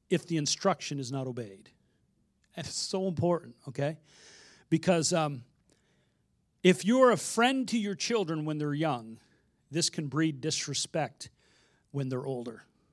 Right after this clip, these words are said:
And I've seen where parents are like, "Oh, I'm just my kid's friend. I'm gonna be an ear for my kid, but I'm not gonna instruct them. I'm not gonna discipline them," 'cause maybe you're dealing with rejection issues or something. You don't want your kid to reject you. I don't know.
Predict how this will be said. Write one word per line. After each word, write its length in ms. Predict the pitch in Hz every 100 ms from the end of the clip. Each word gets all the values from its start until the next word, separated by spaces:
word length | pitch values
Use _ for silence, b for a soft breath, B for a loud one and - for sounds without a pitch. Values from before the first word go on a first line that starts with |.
| _ _ _ _ _ B B B B B
And 180 | 175 175
I've 140 | 185
seen 220 | - 220 214
where 100 | 175
parents 320 | 185 196 175
are 40 |
like, 140 | 160 -
"Oh, 140 | 165
I'm 120 | 185 196
just 220 | 240 220
my 80 | 202
kid's 340 | - 196 170
friend. 420 | - 170 175 175
I'm 120 | 156
gonna 100 | 160
be 140 | 170 165
an 80 | 156
ear 160 | 170
for 120 | 165
my 120 | 175 160
kid, 260 | - 175
but 80 | 147
I'm 80 | 143
not 220 | 156 180
gonna 200 | 175 170 -
instruct 520 | 135 - - 170 170
them. 120 | 170
I'm 80 | 135
not 180 | 151 151
gonna 160 | 143
discipline 580 | 120 156 - 175 170 165
them," 100 | 165 B B B -
'cause 280 | 165 156 - b b
maybe 240 | 160 185
you're 160 | 175 165
dealing 300 | 143 165 156
with 140 | 139
rejection 500 | 131 127 143 - 160
issues 340 | 151 143 160 131
or 60 |
something. 240 | 139 165 139
You 80 | 135
don't 240 | 143 147
want 160 | 151 151
your 80 |
kid 220 | 123 160 135
to 60 |
reject 440 | 127 123 143 147 165
you. 120 | 143
I 120 | 147
don't 180 | 143 139
know. 220 | 139 143